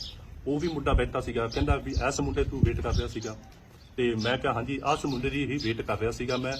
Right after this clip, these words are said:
ਤੇ ਮੈਂ ਉਹਨਾਂ ਗੱਡੀ 'ਚ ਇਹ ਵੀ ਕਿਹਾ ਸੀਗਾ ਉਹ ਮੁੰਡੇ ਨਜਾਇਜ਼ ਆ। ਉਹਨਾਂ ਨੇ ਜਦੋਂ ਇੰਨੀ ਗੱਲ ਕਰਦਾ ਸੀ ਗੱਡੀ ਦੇ ਵਿੱਚ ਫਿਰ ਮੈਨੂੰ ਕੁ-,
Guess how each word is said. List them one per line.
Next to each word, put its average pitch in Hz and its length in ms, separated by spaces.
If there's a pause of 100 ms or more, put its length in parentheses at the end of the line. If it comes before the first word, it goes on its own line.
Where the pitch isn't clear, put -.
(260)
ਤੇ 139 80
ਮੈਂ 135 100
ਉਹਨਾਂ 160 140
ਗੱਡੀ 151 280
'ਚ 170 80
ਇਹ 156 180
ਵੀ 202 80
ਕਿਹਾ 131 180
ਸੀਗਾ 147 240
ਉਹ 160 200
ਮੁੰਡੇ 139 280
ਨਜਾਇਜ਼ 120 400
ਆ। 92 180 (540)
ਉਹਨਾਂ 180 180
ਨੇ 185 160
ਜਦੋਂ 170 320
ਇੰਨੀ 180 220
ਗੱਲ 175 120
ਕਰਦਾ 160 260
ਸੀ 160 200
ਗੱਡੀ 147 200
ਦੇ 165 60
ਵਿੱਚ 151 160
ਫਿਰ 160 200
ਮੈਨੂੰ 156 200
ਕੁ-, 135 180